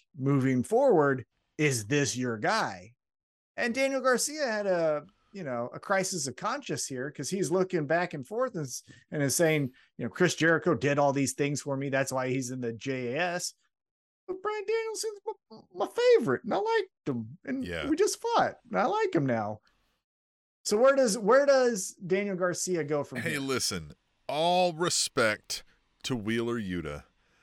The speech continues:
Speaker 2: the correct person for the role of underling in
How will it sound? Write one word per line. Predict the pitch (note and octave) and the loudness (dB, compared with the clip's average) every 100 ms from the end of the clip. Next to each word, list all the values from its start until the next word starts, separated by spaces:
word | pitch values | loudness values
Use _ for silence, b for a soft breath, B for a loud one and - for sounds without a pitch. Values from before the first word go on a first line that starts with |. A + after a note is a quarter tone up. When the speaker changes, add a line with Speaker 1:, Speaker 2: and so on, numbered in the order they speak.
| _ _ _ | _ _ _
Speaker 2:
the | G2 A#2 | -2 -2
correct | - B2+ B2 B2 C#3 C#3+ - - _ _ _ _ _ | 0 0 2 4 4 2 -6 -18 _ _ _ _ _
person | - B2+ A2+ - D#2 D2+ D2 _ _ _ _ _ | 0 2 2 -2 -6 -12 -18 _ _ _ _ _
for | _ A#2 G#2+ G2+ | _ 0 2 2
the | F#2+ G2+ | 0 -2
role | F#2+ G#2 G2+ G2 G2 | 2 2 4 2 0
of | F#2 F2+ F2 - | 0 0 0 -4
underling | G2+ G2+ F#2+ F2+ F2 E2+ E2 D#2+ - _ _ _ _ _ _ - | -4 -2 -4 -2 -4 -4 -8 -14 -18 _ _ _ _ _ _ -6
in | F#2+ F#2 F2+ F2 E2+ | -2 -2 -2 -4 -8